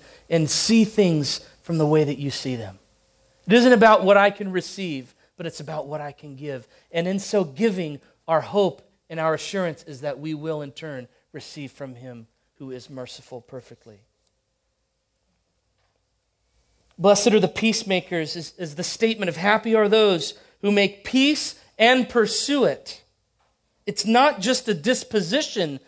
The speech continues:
of peace, but an active pursuit of peace. That's a kingdom distinctive. Someone who is not just peaceful, but pursues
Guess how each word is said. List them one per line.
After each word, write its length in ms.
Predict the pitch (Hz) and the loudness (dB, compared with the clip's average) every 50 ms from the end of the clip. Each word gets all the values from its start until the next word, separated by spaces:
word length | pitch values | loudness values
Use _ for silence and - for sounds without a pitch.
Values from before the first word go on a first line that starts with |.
| _ _ _ | _ _ _
of 220 | - 170 - - - | -8 -8 -8 -10 -12
peace, 600 | - 196 175 147 123 - - - - - - _ _ _ _ _ _ _ _ _ _ _ _ | -8 -8 -8 -8 -8 -10 -14 -14 -14 -16 -18 _ _ _ _ _ _ _ _ _ _ _ _
but 140 | - 196 190 | 0 2 2
an 120 | 185 190 180 | 2 0 -2
active 560 | - 196 220 240 233 233 - 240 214 - - | -2 0 0 0 0 -2 -2 -4 -4 -4 -4
pursuit 600 | - 202 190 - - - - 226 220 196 - - _ _ _ _ | -6 -6 -6 -6 -4 -4 -2 -2 -2 -2 -4 -10 _ _ _ _
of 320 | - 226 240 220 208 - - | 0 0 0 0 -2 -8 -12
peace. 580 | - 170 131 113 104 - - - - - - _ _ _ _ _ _ _ _ _ _ _ _ _ _ _ _ _ _ _ _ _ _ _ _ _ _ _ _ _ _ _ _ _ _ _ _ _ _ _ _ _ _ _ _ _ _ | -12 -12 -10 -12 -14 -18 -20 -20 -20 -20 -20 _ _ _ _ _ _ _ _ _ _ _ _ _ _ _ _ _ _ _ _ _ _ _ _ _ _ _ _ _ _ _ _ _ _ _ _ _ _ _ _ _ _ _ _ _ _
That's 380 | - 208 233 233 - - - - _ _ _ _ - | 0 2 2 2 -2 -6 -10 -12 _ _ _ _ -16
a 60 | - | -16
kingdom 600 | - - - - 277 277 269 247 226 202 185 180 | -16 -8 -2 0 2 4 4 4 2 2 0 0
distinctive. 920 | 156 190 185 - - 240 247 247 - - 165 127 123 117 - - - _ _ _ _ _ _ _ _ _ _ _ _ _ _ _ _ | -2 -4 -4 -4 -2 -2 -2 -2 -2 -4 -6 -6 -6 -8 -12 -20 -20 _ _ _ _ _ _ _ _ _ _ _ _ _ _ _ _
Someone 340 | - - 240 240 247 240 220 | -2 0 2 4 4 4 4
who 180 | 220 233 226 | 4 4 4
is 140 | 226 214 180 | 2 2 2
not 300 | 190 226 233 240 233 165 | 2 2 2 2 2 0
just 340 | - 247 233 233 - - - | 0 0 0 0 -2 -8 -6
peaceful, 540 | - 240 233 208 - - - 254 247 233 220 | -4 -2 -2 -2 -2 -4 0 2 2 2 2
but 260 | 165 202 196 - - | 2 0 -2 -4 -4
pursues 840 | - - 233 196 - - - 247 262 262 247 214 196 170 151 - - | -6 -6 -4 -4 -6 -8 -4 -2 0 2 2 0 0 -4 -6 -12 -16